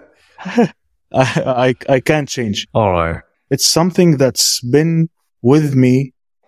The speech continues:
Speaker 1: since young age.
Speaker 2: Mm.
Speaker 1: I can't shift. Like, if you tell, if I put a, a schedule and something gets, like, let's say something out of my reach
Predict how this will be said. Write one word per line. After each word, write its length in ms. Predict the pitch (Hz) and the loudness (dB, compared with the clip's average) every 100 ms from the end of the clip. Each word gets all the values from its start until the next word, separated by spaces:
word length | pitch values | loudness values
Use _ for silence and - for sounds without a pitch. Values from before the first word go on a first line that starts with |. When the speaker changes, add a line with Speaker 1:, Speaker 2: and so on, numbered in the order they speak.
| _ _ | _ _
Speaker 1:
since 920 | - - 147 147 - - - - - _ _ _ _ - | -8 0 0 2 -2 -6 -8 -14 -14 _ _ _ _ 0
young 360 | 139 147 135 | 2 2 -2
age. 500 | - 123 117 - - - _ _ _ _ _ | -6 -6 -6 -8 -8 -12 _ _ _ _ _
Speaker 2:
Mm. 260 | 160 156 160 | -6 -4 -2
Speaker 1:
I 100 | 135 | -2
can't 300 | - 151 143 | 0 -2 0
shift. 340 | - 139 113 - _ _ _ _ _ | 0 0 -2 -10 _ _ _ _ _
Like, 280 | 127 117 - - | 0 0 -2 -6
if 200 | 120 - | -6 0
you 140 | 131 | 2
tell, 340 | 147 - 143 139 - | 2 2 0 0 -4
if 180 | 127 131 | -2 2
I 160 | 143 | 2
put 340 | 143 - 160 143 | 2 0 0 2
a, 200 | 120 110 _ _ - | 0 0 _ _ -4
a 80 | 123 | -4
schedule 640 | - 147 139 123 113 104 107 _ _ _ _ | 0 0 0 2 2 2 -2 _ _ _ _
and 180 | 135 120 | -2 -2
something 600 | - 147 156 - 135 117 | 0 0 -2 0 2 2
gets, 540 | 120 120 - - - | 2 0 -2 -2 -2
like, 440 | 110 101 - - - _ _ _ _ | -4 -6 -8 -20 -20 _ _ _ _
let's 220 | 127 135 - | -2 -2 0
say 420 | 151 147 139 - _ _ _ | 2 2 0 -4 _ _ _
something 500 | - 160 165 156 147 - | -4 -2 0 0 -2 0
out 280 | 170 185 160 | 0 0 -4
of 180 | - | -4
my 180 | 135 127 | 0 2
reach 540 | 123 131 123 - - | 4 2 0 -4 -4